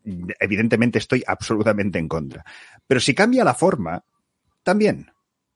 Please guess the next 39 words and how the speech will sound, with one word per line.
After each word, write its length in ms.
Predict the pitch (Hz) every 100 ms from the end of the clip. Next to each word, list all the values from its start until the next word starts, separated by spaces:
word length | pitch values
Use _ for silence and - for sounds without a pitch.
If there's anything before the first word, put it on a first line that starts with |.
| _ _ - -
Lo 160 | 131
primero 380 | 143 165 226 247
porque 240 | 127 -
estamos 400 | 113 - 165 190
atribuyendo 640 | 151 120 117 101 101 131 92
a 60 | 101
una 160 | 165
persona 400 | - - 117 82 -
probablemente 520 | 98 113 123 117 110
fallecida 560 | 98 90 - 95 73 - - _
que 140 | 113
no 220 | 110 151 -
pueda, 400 | 147 123 82 -
mm, 360 | 92 87 87 90
opinar 460 | - 92 98 117 113
sobre 220 | - 92
lo 60 | 90
que 60 |
está 120 | 92 139
ocurriendo, 380 | 139 143 165
la 40 | 131
estamos 280 | - 147 147
haciendo 300 | 131 135 127
firmar 340 | 113 95 90
por 80 | 110
una 140 | 139 151
cosa 200 | 160 180
que 120 | 123
no 160 | 135
escribió 540 | 170 - 90 78 78 127 _ _ _ _ _ _ _
y 160 | 156 139
con 180 | 165
la 100 | 147
que 120 | 139 131
probablemente 680 | 117 117 175 220 156 127
además 320 | 107 113 175 165
estaría 320 | 139 135 160
en 80 | 143
desacuerdo. 640 | - 82 95 87 - -